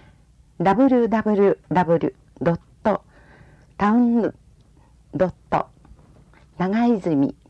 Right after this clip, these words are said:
ドットエルジードットジェーピー。Eメール、行政アットマーク長泉ドットオーアールジー。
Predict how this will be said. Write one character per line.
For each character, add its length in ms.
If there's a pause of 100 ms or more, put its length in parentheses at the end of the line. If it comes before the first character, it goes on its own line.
(200)
ド 120
ッ 60 (160)
ト 200 (880)
エ 100
ル 180
ジ 400
ー 560
ド 100
ッ 60 (200)
ト 180 (460)
ジ 160
ェ 80
ー 80 (100)
ピ 180 (2500)
ー。 60
E 140
メ 240
ー 60
ル、 180 (640)
行 200
政 480
ア 80
ッ 40 (100)
ト 120
マ 160
ー 60
ク 360
長 360
泉 440 (100)
ド 120
ッ 60 (140)
ト 300
オ 240
ー 80
ア 60
ー 120
ル 120
ジ 60
ー。 120